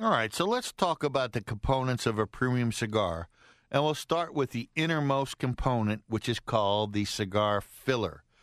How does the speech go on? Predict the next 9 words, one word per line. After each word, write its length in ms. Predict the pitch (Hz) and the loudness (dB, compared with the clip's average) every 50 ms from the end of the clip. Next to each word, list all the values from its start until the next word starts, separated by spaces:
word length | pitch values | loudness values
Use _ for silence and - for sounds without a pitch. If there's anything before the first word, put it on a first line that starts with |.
| _ - _ _ _ - | _ -20 _ _ _ 0
The 120 | - 151 147 | 0 0 0
filler 480 | - - - 190 202 202 175 143 123 - | 0 0 0 2 2 4 2 0 0 0
is 220 | 151 139 127 110 120 | -2 -2 -2 -2 -2
at 240 | 131 127 123 120 - | 0 0 0 0 0
the 120 | - 101 | -4 -4
heart 420 | 90 - - - 156 160 170 165 156 | -4 -2 0 2 2 2 2 2 0
of 100 | 147 131 | 0 0
the 100 | 120 107 | 0 0
cigar 580 | - - 110 98 98 95 90 87 90 95 95 | 0 -2 -2 2 2 2 4 4 2 0 -2